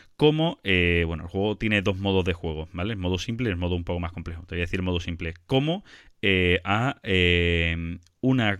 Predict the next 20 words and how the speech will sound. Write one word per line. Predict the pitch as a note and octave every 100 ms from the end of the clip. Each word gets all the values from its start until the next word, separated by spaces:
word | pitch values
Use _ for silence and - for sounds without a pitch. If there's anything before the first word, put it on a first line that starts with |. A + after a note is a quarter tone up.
| -
eh, | - F#2+ F2+ F2+ F2+ F2 -
ayudanta | F2+ F2 A#2+ B2+ F#2
de | E2+
la | D#2+
princesa, | E2 G2 A#2+ C3+ E3 F#2
¿vale? | - F#2 -
Un | -
ayudante, | - G2 A2 F#2
una | E2+
cosa | F2
así, | F2+ C#3
de | G2+
la | E2+
princesa | E2+ E2 G#2 G#2+
Jean, | C3 F#3+ - - - -
y | C#3+ E3+ - -
a |
un | G#2+ C3+ D3+ -
portador | A2 G2+ - F#2+ G2+ C#3 D3+
de, | A#2 G#2 B2 D#3